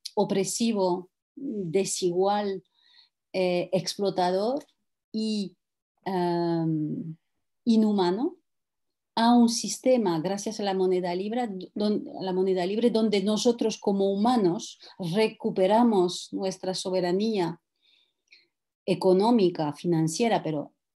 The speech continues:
también alimentaria, a nivel de la salud, a nivel de la educación,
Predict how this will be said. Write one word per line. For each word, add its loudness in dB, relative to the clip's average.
también 0
alimentaria, 2
a -12
nivel -8
de -10
la -2
salud, -4
a -2
nivel -2
de -2
la -4
educación, -6